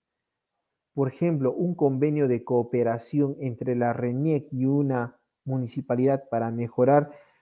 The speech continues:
su registro civil implica una relación jurídica entre entidades públicas que está regulado por el derecho administrativo. Ahora, esto es,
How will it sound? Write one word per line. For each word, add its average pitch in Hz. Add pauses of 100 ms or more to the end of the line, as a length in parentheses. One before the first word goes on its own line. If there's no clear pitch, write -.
(100)
su -
registro 143
civil 175 (580)
implica 151
una 147
relación 117
jurídica 139 (140)
entre 165
entidades 117
públicas 135
que -
está 131
regulado 127
por 110
el 104
derecho 110
administrativo. 104 (920)
Ahora, 117 (1400)
esto 165
es, 180